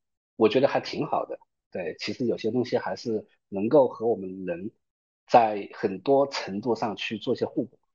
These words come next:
对，那刚才李老师提到的两个底线，哎，这个，这个总结我觉得也，也确实挺好。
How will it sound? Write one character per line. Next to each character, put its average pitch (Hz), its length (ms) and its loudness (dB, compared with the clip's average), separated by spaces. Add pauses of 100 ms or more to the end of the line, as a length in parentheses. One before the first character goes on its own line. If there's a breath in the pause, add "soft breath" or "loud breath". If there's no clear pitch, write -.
(260)
对， - 300 0 (560)
那 127 240 6
刚 143 200 2
才 139 120 0
李 131 220 2
老 123 140 4
师 113 60 -12
提 117 200 -2
到 123 100 6
的 - 80 2
两 104 200 -4
个 120 100 8
底 98 260 -8
线， 117 240 -2
哎， 131 200 0
这 156 100 0
个， 147 80 4
这 226 160 2
个 214 100 6
总 98 200 -6
结 110 100 4
我 98 180 -6
觉 101 160 -6
得 110 60 2
也， 95 260 -14 (300)
也 101 140 6
确 - 200 6
实 117 160 -2
挺 110 200 -6
好。 - 260 -2